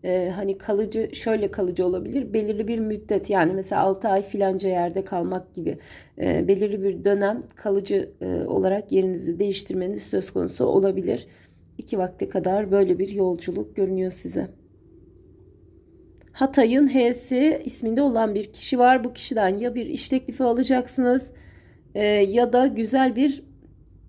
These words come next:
yani örneğin sizin bir malınıza, sizin bir metanıza, e, güzel bir teklifte bulunacak. Sanki böyle bir açık arttırma gibi yani. E, hani bunu bana ver, e, sana şunu vereyim gibi güzel bir teklif, e, olabilir. E, sürekli bir iş teklifi değilse bile,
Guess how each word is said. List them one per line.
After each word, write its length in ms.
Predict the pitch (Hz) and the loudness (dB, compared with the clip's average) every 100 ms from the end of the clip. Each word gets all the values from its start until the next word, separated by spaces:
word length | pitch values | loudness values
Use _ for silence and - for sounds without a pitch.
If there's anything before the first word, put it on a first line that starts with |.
| - - | -18 -8
yani 360 | 208 208 208 | -2 0 4
örneğin 300 | - 240 226 | 4 4 2
sizin 400 | 247 - 220 269 | 0 -4 2 2
bir 100 | 240 | 2
malınıza, 680 | 226 247 240 233 208 190 185 | 2 2 2 0 0 4 4
sizin 400 | - - 208 240 | 2 -6 -6 -4
bir 80 | 220 | -4
metanıza, 720 | 214 240 240 196 185 254 262 - - - | -2 -2 0 -2 0 -2 -4 -8 -20 -4
e, 220 | 202 190 | 2 2
güzel 360 | 190 226 269 226 | 2 6 6 6
bir 80 | 277 | 0
teklifte 680 | - 233 233 - 254 214 | -2 -4 -6 0 2 2
bulunacak. 480 | 196 185 175 196 185 | 2 0 -2 -4 -4
Sanki 320 | 240 214 202 | -6 -6 -2
böyle 200 | 190 196 | 2 4
bir 100 | 220 | 2
açık 300 | - 202 - | -2 -2 -2
arttırma 400 | 208 - 196 196 | -4 -4 -4 -4
gibi 200 | 180 - | -2 -2
yani. 320 | 180 170 214 247 - - - | -2 -2 -4 -6 -10 -12 -6
E, 160 | 180 185 | -2 0
hani 320 | 185 190 170 | 0 0 0
bunu 160 | 220 | 0
bana 240 | 208 214 220 | 2 4 4
ver, 300 | 208 240 - | 4 2 0
e, 180 | 190 185 | 0 0
sana 300 | - 202 240 | -2 -2 -2
şunu 240 | - 233 | -4 0
vereyim 320 | 220 185 160 | 2 4 2
gibi 220 | 160 196 214 | 0 -6 -8
güzel 360 | - 208 185 | 0 2 4
bir 60 | 190 | 0
teklif, 460 | - 202 - - - - - - - | -4 -6 -4 -8 -8 -16 -20 -12 -2
e, 240 | 208 196 | 0 2
olabilir. 720 | - 247 233 214 202 240 - - - - - | 4 4 4 2 0 0 -2 -14 -16 -20 -10
E, 280 | - - - | -6 -4 -6
sürekli 440 | - - 214 - 202 | -8 0 0 0 -4
bir 100 | 196 | -6
iş 180 | - | -6
teklifi 480 | - 196 - - 240 | -2 -2 -2 -6 0
değilse 400 | 214 214 208 185 | 0 0 0 0
bile, 240 | 175 233 | 0 -2